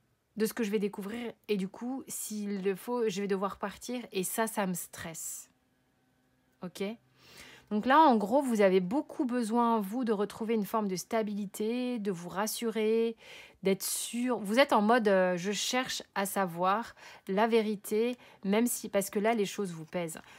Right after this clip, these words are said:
Les choses vous pèsent. Il y a quelque chose qui est un peu à l'arrêt ici.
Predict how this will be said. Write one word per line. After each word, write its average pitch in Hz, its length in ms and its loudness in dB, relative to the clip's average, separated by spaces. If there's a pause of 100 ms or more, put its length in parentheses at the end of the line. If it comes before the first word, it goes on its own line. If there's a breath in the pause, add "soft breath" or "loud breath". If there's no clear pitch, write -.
(120 loud breath)
Les 185 80 2
choses 247 260 2
vous 208 120 0
pèsent. 269 360 4 (260 loud breath)
Il 202 40 4
y 220 40 8
a 220 40 2
quelque 254 240 0
chose 294 220 -4
qui - 100 -6
est 220 140 0
un 202 100 2
peu 226 160 -2
à 185 100 4
l'arrêt 180 480 -2
ici. 226 500 -8